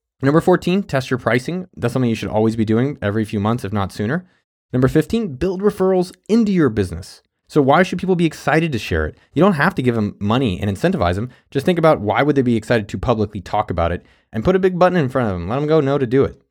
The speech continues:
Number sixteen, A B tests. So we changed the name of our course and we reorganized our site. Those were our two huge A B tests that worked. There's a bunch that didn't,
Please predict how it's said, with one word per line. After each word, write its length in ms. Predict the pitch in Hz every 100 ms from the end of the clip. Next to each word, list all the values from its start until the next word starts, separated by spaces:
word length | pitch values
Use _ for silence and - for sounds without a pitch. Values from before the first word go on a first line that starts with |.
| -
Number 160 | 160
sixteen, 460 | 180 190 - 208 -
A 140 | 135 147
B 140 | 151
tests. 520 | - 87 90 - -
So 140 | - 113
we 220 | 123 160
changed 340 | - 160 143
the 60 | 113
name 200 | 113 147
of 100 | 180
our 80 | 190
course 340 | 202 196 - - _ _ -
and 120 | 113
we 80 | 123
reorganized 580 | 143 147 139 117 110
our 60 | 101
site. 260 | - 104 101
Those 160 | 143
were 100 | 156
our 100 | 113
two 260 | 107 - 214
huge 280 | - 123 110
A 60 |
B 120 | 104
tests 300 | 101 104 101 -
that 160 | 101
worked. 240 | 101 95 -
There's 180 | 104
a 40 | 107
bunch 280 | 131 139 -
that 200 | 92 -
didn't, 360 | 151 101 95